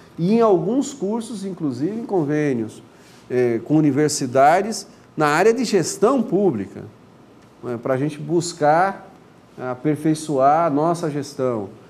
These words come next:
Na área de tecnologia, né, porque nós estamos muito atrasados em relação a alguns países, na possibilidade de softwares,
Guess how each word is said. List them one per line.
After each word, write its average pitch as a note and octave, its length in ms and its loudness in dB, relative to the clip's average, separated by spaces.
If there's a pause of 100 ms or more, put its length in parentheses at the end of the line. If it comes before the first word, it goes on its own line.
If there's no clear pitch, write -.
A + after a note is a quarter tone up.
(200)
Na C#3+ 160 4
área G3+ 200 4
de G3 120 0
tecnologia, G3 1200 4 (760)
né, B2 260 -2
porque C#3 600 0 (960)
nós C3 240 0
estamos D3 380 -2
muito G#3 500 2
atrasados D3+ 720 0
em F#3 40 -2
relação C#3 500 -2
a B2+ 60 2
alguns A#2+ 340 -2
países, C3 760 -2 (580)
na C3+ 160 -2
possibilidade C#3 1040 0
de E3 240 -6 (1300)
softwares, C3+ 1040 0